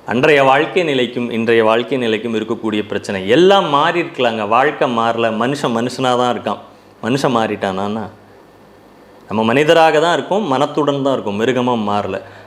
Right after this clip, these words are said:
அப்ப அந்த வாழ்வியலை ஒரு வாரத்திற்கு ஒரு தடவையாவது எல்லாரும் சேர்ந்து இருக்கிறதுங்கிற மாதிரியாவது உருவாக்கலாம்ல? இந்த தனிமையை கொடுத்து கொடுத்து கிளந்-, குழந்தைகள் கெட்டு குட்டிச்சவரா போயிட்டு இருக்காங்க.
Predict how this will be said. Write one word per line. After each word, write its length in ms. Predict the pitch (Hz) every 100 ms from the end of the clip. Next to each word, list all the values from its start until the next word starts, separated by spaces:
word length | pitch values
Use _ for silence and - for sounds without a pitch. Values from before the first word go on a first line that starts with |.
| -
அப்ப 180 | 147 165
அந்த 300 | 165 220 226
வாழ்வியலை 1000 | 175 202 294 285 277 247 226 233 - -
ஒரு 180 | 165 170
வாரத்திற்கு 720 | 165 170 196 202 220 180 180
ஒரு 120 | 170
தடவையாவது 560 | 175 180 180 180 190 185
எல்லாரும் 340 | 156 165 170
சேர்ந்து 440 | 165 151 165 160 147
இருக்கிறதுங்கிற 600 | 139 147 143 147 143 139
மாதிரியாவது 520 | 139 139 143 147 143
உருவாக்கலாம்ல? 800 | 131 131 131 123 113 117 120 110 - -
இந்த 160 | - 123
தனிமையை 600 | 143 175 208 214 202 190
கொடுத்து 440 | 185 190 185 170 -
கொடுத்து 300 | 175 185 151
கிளந்-, 480 | 139 156 180 156
குழந்தைகள் 500 | - 165 180 175 156
கெட்டு 440 | 139 143 143 165 -
குட்டிச்சவரா 580 | 147 135 147 151 135 139
போயிட்டு 260 | 131 120 113
இருக்காங்க. 440 | 110 110 104